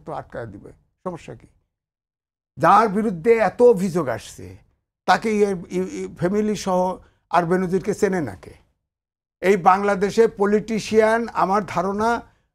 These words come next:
পলিটিশিয়ানদের বাইরে, তাও নাম করা পলিটিশিয়ানের বাইরে, তাকে যত লোক চেনে, কোনো স-, সরকারি অফিসারকে এত লোক চেনে না এই বাংলাদেশের। বেনজির এত প্রতিষ্ঠিত লোক, তাকে চেনে না কে? কেমনে চলে গেল সে?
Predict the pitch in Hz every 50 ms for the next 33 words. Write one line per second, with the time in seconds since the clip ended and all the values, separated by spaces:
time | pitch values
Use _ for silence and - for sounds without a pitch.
0 | _ _ - 208 226 240 240 - - 262 240 233 226 - - 220 214 214 196 214
1 | 208 175 180 175 180 165 160 147 - - 190 226 254 254 247 240 214 208 208 233
2 | 226 214 226 226 220 214 160 202 220 226 208 175 220 220 160 202 208 214 208 170
3 | 156 175 185 208 208 175 165 151 160 - - _ _ _ _ _ _ _ _ _
4 | _ - 190 226 - - 302 294 262 254 254 240 240 226 202 190 180 - - -
5 | 165 135 120 120 120 123 139 - _ _ _ _ _ _ _ 202 220 226 233 233
6 | 233 233 226 208 - - - - _ _ _ _ _ _ _ _ - 196 208 196
7 | - 185 180 180 180 165 131 156 151 147 160 139 123 175 - - 151 135 - 139
8 | 127 123 120 110 - - 113 104 107 101 95 98 95 - - 165 180 170 143 123
9 | 104 101 101 92 - - - - - - _ _ _ _ _ _ _ 131 147 143
10 | 151 143 160 175 - - 156 156 - 190 185 _ 156 139 - - 143 120 _ -
11 | 113 104 151 143 - _ _ _ _ _ _ - 160 147 170 151 - 165 160 160
12 | 151 127 113 - - 143 143 139 - 180 170 165 143 - - - 120 113 113 104
13 | 92 - _ _ - - - _ _